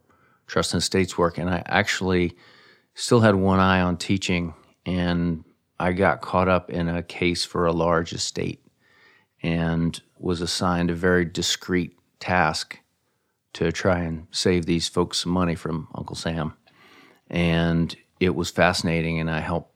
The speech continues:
you know, save them maybe a hundred thousand dollars or so. And that's, that was real money. And after that, I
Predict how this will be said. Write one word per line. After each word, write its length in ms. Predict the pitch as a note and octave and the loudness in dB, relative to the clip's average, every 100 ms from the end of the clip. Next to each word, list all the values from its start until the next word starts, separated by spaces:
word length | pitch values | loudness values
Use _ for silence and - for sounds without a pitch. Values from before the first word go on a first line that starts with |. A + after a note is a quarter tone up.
| - | -6
you 100 | F#2 | -2
know, 140 | E2 | -2
save 320 | E2+ - F#2 | -2 2 2
them 160 | F2 F2 | 2 0
maybe 260 | F2 E2 E2+ | 0 -2 -2
a 40 | |
hundred 220 | F2 F2 | 0 0
thousand 300 | E2+ E2 E2 | 0 0 -2
dollars 300 | D#2+ F#2+ F2 | -2 0 0
or 60 | E2 | -2
so. 180 | - E2+ | -2 0
And 100 | F#2+ | 0
that's, 380 | A#2 A#2 - - _ _ - | 0 -2 -6 -8 _ _ 0
that 160 | G#2 | 2
was 160 | G#2 F#2 | 2 4
real 180 | F#2 F2+ | 4 4
money. 380 | F2+ F#2 F2 | 4 2 0
And 120 | E2+ E2+ | -2 -6
after 320 | E2 E2 - | -6 -6 -4
that, 260 | D#2+ E2+ E2 | -2 0 0
I 220 | E2 E2+ | -2 -4